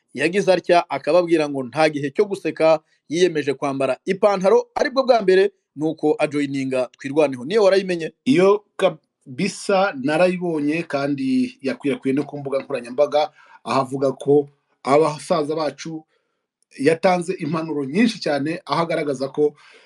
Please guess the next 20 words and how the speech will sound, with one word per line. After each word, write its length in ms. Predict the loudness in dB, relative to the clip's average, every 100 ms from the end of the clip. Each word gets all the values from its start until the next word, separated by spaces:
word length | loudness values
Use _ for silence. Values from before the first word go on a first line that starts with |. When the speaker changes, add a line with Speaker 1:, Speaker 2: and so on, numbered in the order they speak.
| _ -10
Speaker 2:
ah, 280 | -6 -4 -4
akangurira 420 | 0 2 4 2
aba-, 160 | 0 -2
abandi, 300 | -6 -6 -10 -20 _ _ -6 4
abandi 240 | 4 4
bakobwa, 380 | 0 -4 -6 -6
mumbabarire, 480 | -6 -8 -8 -6 -8
akangurira 320 | -8 -10 -8
abandi 160 | -8 -8
bakobwa 540 | -8 -4 -4 -2 -4 -4
cyangwa 220 | -4 -8
se 120 | -6
bagenzi 480 | -10 -10 -18 -18 -16
be 240 | -14 -14 -16 _ _ -10
kujoyininga 840 | -4 2 4 4 0 0 -2 -4 _ _
Twirwaneho 960 | -12 -6 -4 -2 -4 -2 -6 -8 -10 -12 _
M 180 | -6 -2
makumyabiri 260 | -2 -2 -4
na 160 | -2
gatatu, 440 | -4 -4 -6 -10